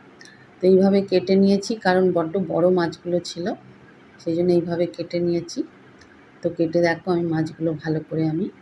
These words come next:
ভেজে নিচ্ছি। নুন হলুদ মাখিয়ে নিয়েছি, দশ মিনিট রেখে দিয়েছিলাম। তো আমি ভালো করে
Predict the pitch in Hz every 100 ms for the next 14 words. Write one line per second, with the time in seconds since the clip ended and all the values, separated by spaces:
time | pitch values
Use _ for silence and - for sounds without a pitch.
0 | - - - - - - - 147 165 165
1 | 165 160 - 214 196 190 196 185 185 185
2 | 175 - 185 185 185 - 220 170 - 180
3 | 180 180 175 175 196 185 175 170 170 170
4 | 277 - - - - - - - - -
5 | - 165 165 170 160 165